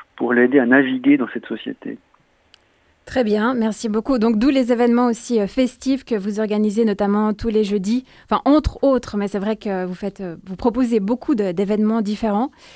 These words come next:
Speaker 2: Euh, le musée se situe dans un bâtiment vieillissant qui a besoin d'une mue importante. Un concours national d'architecture sera lancé en deux mille vingt-trois. Quelles extensions ou changements majeurs sont attendus ?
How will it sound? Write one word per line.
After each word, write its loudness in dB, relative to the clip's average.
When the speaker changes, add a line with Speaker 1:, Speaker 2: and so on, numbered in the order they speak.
Speaker 2:
Euh, 4
le 2
musée 4
se -2
situe -2
dans 0
un 0
bâtiment 2
vieillissant 2
qui -2
a -2
besoin -2
d'une 2
mue 4
importante. -2
Un 2
concours 2
national 2
d'architecture -2
sera -2
lancé -2
en 2
deux 2
mille 4
vingt-trois. 0
Quelles 2
extensions -2
ou 4
changements 0
majeurs 0
sont -2
attendus ? -4